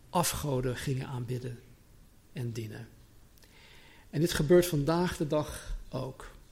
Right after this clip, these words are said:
Ieder mens dient een God. Of mensen dat willen toegeven of niet. Ieder mens is, is zo bedraad dat hij een reg-, een religieus iemand is. Zo heeft God de mens gemaakt.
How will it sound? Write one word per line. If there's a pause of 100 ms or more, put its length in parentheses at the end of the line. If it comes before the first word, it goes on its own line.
(840)
Ieder
mens (240)
dient (480)
een
God. (960)
Of
mensen
dat
willen
toegeven
of
niet.
Ieder
mens (420)
is, (200)
is
zo
bedraad
dat
hij
een
reg-,
een
religieus
iemand
is. (600)
Zo
heeft
God
de
mens
gemaakt.